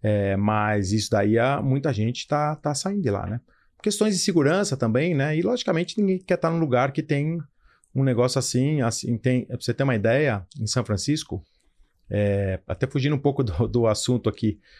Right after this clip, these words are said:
mas as pessoas pedem pra você estacionar o carro e baixar os vidros, deixar o carro aberto. Porque daí o cara não quebra o vidro, ele abre a porta, vê que não tem nada dentro e não quebra o teu vidro. Então, a gente também não pode achar que o Brasil tudo é ruim e lá nos Estados Unidos tudo é bom. Não é assim, não.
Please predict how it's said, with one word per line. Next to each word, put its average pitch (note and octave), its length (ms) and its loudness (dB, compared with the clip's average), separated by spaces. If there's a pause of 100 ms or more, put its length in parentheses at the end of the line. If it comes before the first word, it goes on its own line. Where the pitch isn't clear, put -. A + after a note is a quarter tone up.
(160)
mas A2+ 220 0
as A#2+ 80 -2
pessoas C#3 380 0
pedem C3+ 260 2
pra C#3 100 -2
você A#2+ 140 -6
estacionar A#2 480 0
o A2 60 0
carro B2 180 0
e C3+ 60 0
baixar C3+ 260 0
os C#3+ 100 -2
vidros, - 400 -8
deixar G#2 240 -2
o G#2+ 40 -2
carro A#2 160 -2
aberto. G2 340 -8 (680)
Porque - 140 -8
daí A#2+ 100 0
o C3 60 0
cara B2+ 160 0
não B2+ 100 0
quebra B2 240 -2
o A#2+ 40 0
vidro, A2+ 320 0
ele G#2+ 100 0
abre A2 140 2
a A#2 40 0
porta, B2 300 0
vê G#2+ 80 0
que - 60 -6
não A2 80 0
tem G#2+ 100 0
nada A2 240 0
dentro A#2+ 340 -4
e B2 60 0
não B2+ 80 -2
quebra A#2+ 220 -6
o - 20 -8
teu A#2+ 100 -8
vidro. - 240 -12 (800)
Então, C#3+ 540 0
a A2+ 140 -2
gente - 240 -4
também A#2+ 320 2
não C#3+ 100 -2
pode B2+ 240 2
achar A2 240 -2
que - 120 -8
o A#2+ 40 -2
Brasil A2 420 -2
tudo A2+ 200 0
é - 20 4
ruim A2 280 0
e - 20 -2
lá C3+ 100 -2
nos C3+ 100 -4
Estados A#2 200 0
Unidos A#2 180 -2
tudo C3 160 -2
é - 40 -4
bom. A2+ 220 -6
Não G2 100 -4
é A2 40 0
assim, - 200 -6
não. - 120 -12